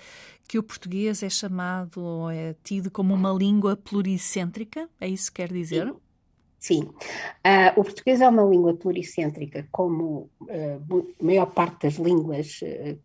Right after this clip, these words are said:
Speaker 2: que, europeias que tiveram, fizeram colonização. Ahm, eh, ser pluricêntrica significa que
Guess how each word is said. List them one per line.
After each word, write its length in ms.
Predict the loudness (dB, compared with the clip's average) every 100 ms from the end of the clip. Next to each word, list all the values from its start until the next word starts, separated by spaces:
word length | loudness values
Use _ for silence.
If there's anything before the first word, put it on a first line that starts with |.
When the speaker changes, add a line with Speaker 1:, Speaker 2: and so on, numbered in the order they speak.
| -10
Speaker 2:
que, 360 | -4 -2 -4 -8 -16 -4
europeias 720 | 2 2 2 2 4 4 2
que 160 | -4 -12
tiveram, 720 | -10 -6 -4 -4 -4 -6 -12 -10
fizeram 420 | -6 -2 0 -2
colonização. 880 | -4 -4 -2 -4 -4 -2 2 4 2 -8 -16 -16 -6 6
Ahm, 720 | 10 10 10 8 8 6 4 -4 -18 -6 4
eh, 280 | 8 8 8 4 -4
ser 300 | -6 2 2
pluricêntrica 840 | 4 2 2 2 0 -2 -2 0 2 0 -4
significa 840 | -8 -4 2 2 2 -2 0 0 0 2
que 340 | 6 6 4